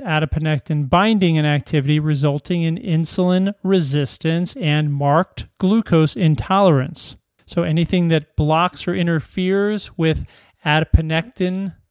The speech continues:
binding to its receptor, what you might call adiponectin resistance,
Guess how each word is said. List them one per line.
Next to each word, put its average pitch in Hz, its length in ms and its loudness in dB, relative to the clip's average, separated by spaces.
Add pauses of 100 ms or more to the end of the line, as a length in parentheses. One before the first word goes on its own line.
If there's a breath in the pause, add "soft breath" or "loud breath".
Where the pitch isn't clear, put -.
binding 170 560 -2
to 170 160 -6
its - 180 -6
receptor, 247 640 -2
what 175 240 -4
you 151 40 -2
might 143 240 -2
call 143 380 0 (180)
adiponectin 139 800 -4
resistance, 190 720 -2